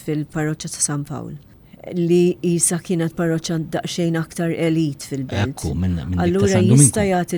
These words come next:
Speaker 1: l-każ li ħafna mill-irġiel kienu jew negozjanti. Allura fil-verità ma kienx ikollhom bżonn skjav irġiel id-dar. Daw kienu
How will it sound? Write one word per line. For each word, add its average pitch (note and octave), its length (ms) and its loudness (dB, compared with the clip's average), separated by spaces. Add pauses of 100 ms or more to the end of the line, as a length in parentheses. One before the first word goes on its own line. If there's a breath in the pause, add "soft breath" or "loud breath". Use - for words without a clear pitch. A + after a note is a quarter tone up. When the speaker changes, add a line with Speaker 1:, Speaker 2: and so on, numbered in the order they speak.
Speaker 1:
l-każ C#3+ 440 -4
li D#3+ 60 -4
ħafna G3 380 -6
mill-irġiel D#3 720 -2
kienu E3 220 -2
jew F#3 240 0
negozjanti. D3 840 -4 (680)
Allura F3+ 340 0
fil-verità E3+ 560 -2
ma F3+ 100 -2
kienx F#3+ 300 -4
ikollhom D#3 460 -4
bżonn D3+ 260 -4
skjav F3 320 -4
irġiel D3+ 460 -6
id-dar. C#3+ 420 -8 (420)
Daw F3 220 -6
kienu D#3+ 300 -6